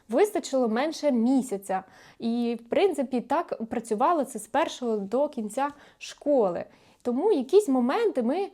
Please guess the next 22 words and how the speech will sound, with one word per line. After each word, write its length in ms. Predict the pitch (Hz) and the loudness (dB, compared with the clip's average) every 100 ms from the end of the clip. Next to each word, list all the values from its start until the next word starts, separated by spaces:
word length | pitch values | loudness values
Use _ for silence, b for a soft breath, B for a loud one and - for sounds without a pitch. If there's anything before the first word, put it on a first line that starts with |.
| _ | _
робимо 440 | 269 330 247 233 208 | 2 4 4 2 0
даремно, 720 | 196 - 262 262 254 214 202 | 0 0 0 0 0 -2 -2
коли 260 | 220 254 | -2 -2
сидимо 440 | 247 208 233 247 226 | -2 -2 0 0 -2
з 60 | |
дітьми, 380 | 208 196 247 392 | -4 -4 -2 0
які 240 | 285 254 | 0 -2
вже 140 | 233 196 | -4 -4
дорослі, 540 | 190 208 370 403 247 | -2 0 0 0 -2
виконуємо 440 | 208 254 359 320 214 | -4 -2 -2 0 -2
за 100 | 208 | -2
них 200 | 262 220 | -2 -2
домашні 420 | 214 254 254 240 | -2 -4 -4 -4
завдання. 520 | 247 214 208 196 185 | -2 -2 -4 -6 -6
Ми 100 | 254 | -2
можемо 320 | 359 320 330 320 | -2 -2 -4 -2
просто 340 | 370 370 339 | -2 -2 -4
інколи 340 | 320 302 302 | -4 -2 -2
нагадати 840 | 311 508 415 311 202 226 233 226 208 | 0 -2 -2 -4 -2 0 0 0 -4
про 160 | 220 | -4
домашні 380 | 208 208 208 202 | -4 -6 -8 -10
завдання, 460 | 196 196 202 202 | -8 -6 -6 -6